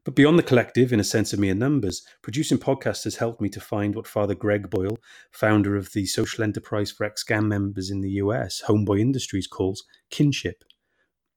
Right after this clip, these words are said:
Finding, meeting, connecting with like-minded people and a shared sense of belonging. Though the lockdown has enforced physical distancing, through podcasting it hasn't, despite the phrase's widespread use,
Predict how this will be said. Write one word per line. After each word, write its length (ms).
Finding, 560
meeting, 520
connecting 480
with 100
like-minded 640
people 400
and 80
a 20
shared 360
sense 280
of 80
belonging. 460
Though 120
the 80
lockdown 320
has 140
enforced 360
physical 420
distancing, 640
through 120
podcasting 580
it 80
hasn't, 380
despite 360
the 60
phrase's 440
widespread 480
use, 320